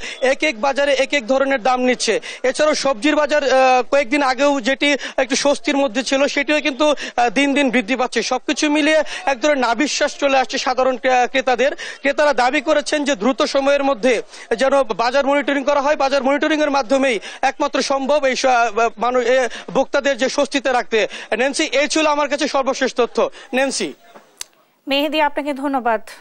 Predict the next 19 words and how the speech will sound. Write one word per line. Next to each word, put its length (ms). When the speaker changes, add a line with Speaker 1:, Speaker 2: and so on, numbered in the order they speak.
Speaker 2:
দর্শক, 480
জামালপুর 460
থেকে 240
আমাদের 280
সঙ্গে 300
যুক্ত 240
ছিলেন 380
সহকর্মী 840
মেহেদী 320
হাসান। 500
আইনি 300
জটিলতায় 600
বরগুনায় 520
খোলা 320
আকাশের 400
নিচে 300
পড়ে 540
নিঃশেষ 600
হচ্ছে 280